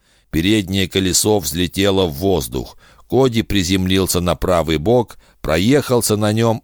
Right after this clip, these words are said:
ощущая жгучую боль от трения, и свернулся клубком. Коди лежал, хватая ртом воздух,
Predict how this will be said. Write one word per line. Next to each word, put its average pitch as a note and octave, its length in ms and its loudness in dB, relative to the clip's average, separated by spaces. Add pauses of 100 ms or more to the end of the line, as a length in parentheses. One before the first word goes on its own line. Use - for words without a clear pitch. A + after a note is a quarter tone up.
ощущая G2 800 0
жгучую F#2 560 -2
боль F#2 300 0
от F2 160 -4
трения, F2+ 520 0 (100)
и C3 120 -2
свернулся F#2 800 -2
клубком. C2+ 640 -4 (680)
Коди E2+ 340 0
лежал, E2 580 0
хватая F2+ 640 0
ртом E2+ 400 -2
воздух, E2 640 -2